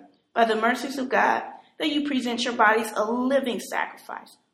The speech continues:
holy, acceptable unto God, which is your reasonable service. And be not conformed to this world, but be ye transformed by the renewing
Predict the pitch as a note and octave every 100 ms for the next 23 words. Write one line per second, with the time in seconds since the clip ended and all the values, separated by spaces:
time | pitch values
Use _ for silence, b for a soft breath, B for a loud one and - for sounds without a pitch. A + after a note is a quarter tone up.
0 | _ - C4+ C4 C4+ C#4+ C#4+ - F#3+ -
1 | C4+ B3+ C4 A#3 A#3 A#3 G#3 - - B
2 | B - C#4+ B3+ A#3 A#3+ A3 A#3 B3 A#3+
3 | A3 G3 - C4+ C4+ - - - _ _
4 | - A3+ A#3+ C4 C#4 C4 C4+ - A#3 A#3
5 | C#4 C#4 D4 D4+ D4+ A3+ B3+ - - -
6 | - - b b - A3+ B3+ A#3+ A3+ A#3
7 | - C4 A3 A#3+ - - - D#4+ D#4+ -
8 | - - - _ _ _ _ A3 G3+ G#3
9 | G#3 G#3 A#3+ C#4+ G3 F#3+